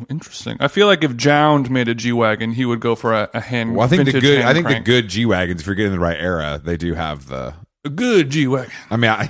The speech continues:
Speaker 2: <laughs>
Speaker 1: Back in my day, the G-Wagon was good. You used to crank the,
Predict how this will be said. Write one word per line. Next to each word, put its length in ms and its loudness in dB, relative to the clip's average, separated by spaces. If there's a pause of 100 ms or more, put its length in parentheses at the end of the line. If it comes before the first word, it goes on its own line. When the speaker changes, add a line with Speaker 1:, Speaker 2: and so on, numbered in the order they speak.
(120)
Speaker 2:
<laughs> 160 -8
Speaker 1:
Back 180 0
in 80 2
my 180 4
day, 220 6
the 120 0
G-Wagon 520 2
was 140 0
good. 320 6
You 60 2
used 140 -2
to 80 -2
crank 280 -2
the, 240 0